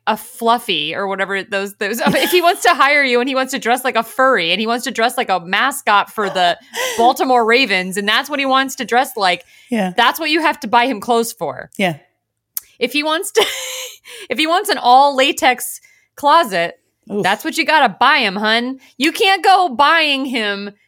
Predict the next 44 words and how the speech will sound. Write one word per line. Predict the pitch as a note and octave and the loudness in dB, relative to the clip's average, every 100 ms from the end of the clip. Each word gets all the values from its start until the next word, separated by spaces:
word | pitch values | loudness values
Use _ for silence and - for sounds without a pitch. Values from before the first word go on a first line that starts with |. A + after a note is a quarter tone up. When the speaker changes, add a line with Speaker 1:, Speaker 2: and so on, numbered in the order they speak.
| _ | _
Speaker 1:
a | - A3+ | -2 -2
tweed | B3+ F4+ F#4+ A#3+ | 0 2 2 2
jacket | D4+ E4+ D4 A#3 | 0 0 0 -2
and | A#3+ | -2
being | B3 A#3+ | -2 0
like, | A#3 A#3 - | -2 -4 -6
"But | - | -6
it | F#4 | -4
would | E4 C4+ | -6 -6
look | G#4 - | -8 -8
so | - G4+ | -4 -4
handsome | F#4+ G4+ F4 - - C#4+ B3 | -4 -6 -6 -8 -12 -12 -10
with | A#3+ C4 | -10 -8
your | B3 A#3 | -8 -6
little | B3 A3+ A3+ | -6 -6 -4
eyeballs." | F#3+ F#3 C3+ - - - | -4 -4 -8 -12 -14 -4
Like, | C#4+ A#3 | -2 -2
you | C#4+ | -6
can't | - F#4 E4+ E4 | -2 0 0 -2
just | F#4+ - A3+ | -4 -6 -4
buy | C#4 D4 | 0 0
him | D4+ D#4 | 0 -2
whatever | C4 B3+ A#3+ | 2 2 0
you | A#3 A3+ | -4 -2
want | G#3+ A#3+ F#3 - | 0 2 2 0
and | A3 | -4
just | A3+ A3+ | -6 -6
be | B3 A#3 | -2 0
like, | A3 G3+ G3+ _ _ _ _ _ _ _ _ - | 2 0 -2 _ _ _ _ _ _ _ _ -8
you | C4 C#4 | -2 0
know, | G#3+ | 2
his, | A3 B3+ G3+ - - | 0 -2 -4 -8 -8
eh, | - - | -8 -2
like, | A#3+ A#3+ - C5 B4+ B4 | 0 2 0 -4 -10 -12
<laughs> | A4+ - - | -12 -12 -8
like | E4 - | -8 -4
his | D4 A#3 | -6 -2
nineteen | G#3+ C4 C#4 C4 | -2 -2 -2 -2
fifties | C4 C4 B3 G#3 | -2 0 -4 -4
mother. | G3+ C#4+ D4 F3+ D3+ - - - | 0 0 2 -2 -4 -14 -20 -8
You | C#4 D#4+ | -4 -2
can't | - G#4+ F4 | -2 -4 -2
do | A#3+ | 0
Speaker 2:
Yeah. | F#3+ | 0